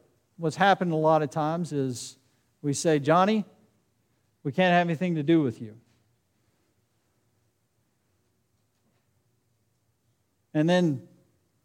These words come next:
years later, Johnny's twenty-five years old. He has nothing to do with Christianity or anything. And we go, "What happened to Johnny?"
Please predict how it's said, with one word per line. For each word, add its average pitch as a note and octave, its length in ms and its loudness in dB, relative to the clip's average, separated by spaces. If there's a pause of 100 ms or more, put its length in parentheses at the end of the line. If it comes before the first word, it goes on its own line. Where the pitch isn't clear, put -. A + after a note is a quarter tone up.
(200)
years G3+ 300 4
later, G#3+ 340 6
Johnny's F#3 420 2
twenty-five G3+ 580 0
years E3 180 0
old. E3+ 460 2 (2750)
He D3+ 80 0
has E3+ 160 4
nothing F#3+ 380 2
to E3 80 0
do F#3 260 10
with D#3 480 0 (480)
Christianity F3 800 0
or D3+ 120 0
anything. D3+ 580 -6 (1400)
And E3+ 80 -4
we F#3+ 100 0
go, F#3+ 140 6
"What G3 160 8
happened A#3 320 4
to G3+ 60 2
Johnny?" E3 420 2